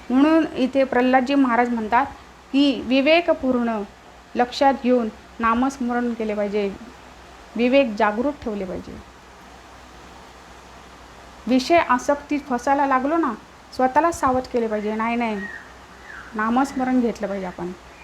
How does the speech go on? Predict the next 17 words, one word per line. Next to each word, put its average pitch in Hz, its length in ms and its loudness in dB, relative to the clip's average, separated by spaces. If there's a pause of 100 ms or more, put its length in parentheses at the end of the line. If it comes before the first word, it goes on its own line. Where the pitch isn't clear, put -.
(320)
आपण 254 240 0
स्वतःला 262 460 0
बुद्धीने 254 600 0
सावध 254 320 0 (100)
केले 202 160 -6
पाहिजे." 180 280 -10 (400)
पुढे 349 220 4
ते 381 140 2
म्हणतात, 330 360 4 (380)
धनाचा 302 600 4
लोभ, 254 320 6 (1800)
जर 269 160 6
धनाचा 254 520 2
लोभ 247 240 2
असेल 226 400 2 (300)
तर 233 80 2
विरक्त 247 480 0